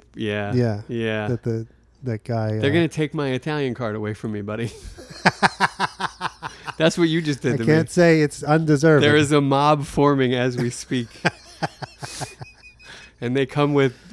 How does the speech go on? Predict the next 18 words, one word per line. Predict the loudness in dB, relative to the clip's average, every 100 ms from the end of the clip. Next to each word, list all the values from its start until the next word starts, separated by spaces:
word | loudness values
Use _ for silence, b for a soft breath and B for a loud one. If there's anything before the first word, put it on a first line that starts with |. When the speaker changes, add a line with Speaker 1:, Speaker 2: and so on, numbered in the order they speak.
| -6
Speaker 1:
with | -4 -4 -8 -14
spaghetti | -8 -2 0 0 0 0
strainers | 0 0 0 2 0 -2 -8 -4
Speaker 2:
Oh. | 0
Speaker 1:
and, | 0 -2 -6 -10 -12 -16 B B B -4
Speaker 2:
And | -2
Speaker 1:
and, | -2
Speaker 2:
cheese | 4 6 8
Speaker 1:
and, | 6
Speaker 2:
graters. | 6 6 4 4
Speaker 1:
and | 4 2
dough | 4 6 4
pins, | 2 -2 -2 -4 -2
rolling | 0 2 2 0
pins, | -2 -2 0
Speaker 2:
Yeah. | 0
Speaker 1:
and | 2
they, | 0